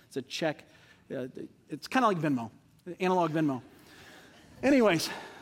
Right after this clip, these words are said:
side, sidebar. Anyways, no, this, this,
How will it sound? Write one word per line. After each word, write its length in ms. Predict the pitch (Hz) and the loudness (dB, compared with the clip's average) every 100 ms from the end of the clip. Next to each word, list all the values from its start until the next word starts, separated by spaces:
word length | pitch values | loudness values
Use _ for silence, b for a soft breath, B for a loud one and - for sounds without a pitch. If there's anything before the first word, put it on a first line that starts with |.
| B - | B -8
side, 340 | - 196 170 | 2 2 2
sidebar. 560 | - 196 214 170 147 143 B B B B B | -4 -2 0 2 0 -4 B B B B B
Anyways, 420 | 233 262 214 185 | 4 6 6 4
no, 200 | 240 254 | 4 4
this, 280 | 214 233 - | 4 2 0
this, 420 | 254 196 247 - | -2 0 0 -2